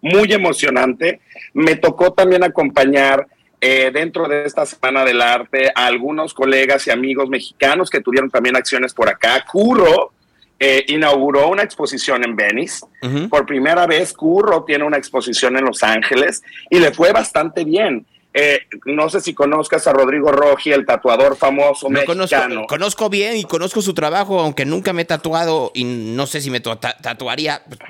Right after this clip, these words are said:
Speaker 2: en una de esas lo haría con él, porque efectivamente su portafolio, por decirlo de alguna manera, tanto de obra como de clientes, es amplio y reconocido.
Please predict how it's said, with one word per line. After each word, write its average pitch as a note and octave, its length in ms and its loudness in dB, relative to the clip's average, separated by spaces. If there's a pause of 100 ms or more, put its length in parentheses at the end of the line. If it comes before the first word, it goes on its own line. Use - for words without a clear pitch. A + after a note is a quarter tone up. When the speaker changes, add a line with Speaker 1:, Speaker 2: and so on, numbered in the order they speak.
(140)
Speaker 2:
en C#3 120 -8
una C#3+ 140 -6
de B2+ 80 -4
esas C3+ 160 -8
lo A#2 80 -4
haría C#3 240 -4
con G#3+ 180 -4
él, D#4 160 -2
porque D3+ 220 -8
efectivamente E3+ 800 -4 (540)
su F3 240 -4
portafolio, F#3 720 -2
por C#3 160 -4
decirlo F3 340 -4
de B2+ 60 -2
alguna D3+ 300 -4
manera, D3 320 -2
tanto C3+ 320 -4
de B2 280 -2
obra D#3+ 360 -2
como B2 280 -4
de A2+ 200 -6 (140)
clientes, C#3+ 580 -4
es D#3 180 -4 (100)
amplio E3 460 -8
y B2+ 80 -6
reconocido. D3 760 -4